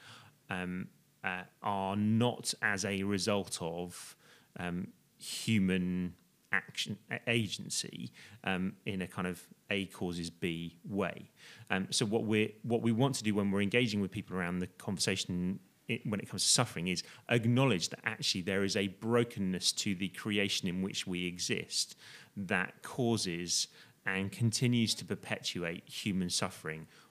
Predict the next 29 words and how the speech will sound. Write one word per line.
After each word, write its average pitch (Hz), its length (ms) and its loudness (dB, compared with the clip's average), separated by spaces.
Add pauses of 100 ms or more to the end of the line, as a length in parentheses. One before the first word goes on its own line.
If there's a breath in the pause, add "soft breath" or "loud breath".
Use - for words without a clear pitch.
(120)
on 92 140 -2
a 92 60 0
large 92 440 0
scale. 85 420 0 (200)
And 104 280 -2
that, 127 200 4 (800 loud breath)
that 127 420 4 (100)
alongside 107 1120 2 (100)
the 98 300 0
randomness 107 880 2
of 92 120 0
why 101 220 0
does 95 160 -4
this 107 200 -2
person 90 360 -2
have 85 200 -8
cancer 90 460 -8
and 92 180 -4
not 90 140 -4
me 107 460 4 (380 loud breath)
are 98 220 2
the 98 140 0
two 110 680 0
really 120 480 4
pertinent 104 560 -2
questions 85 500 -4
that - 200 -6
are 101 100 -6
strong 107 840 2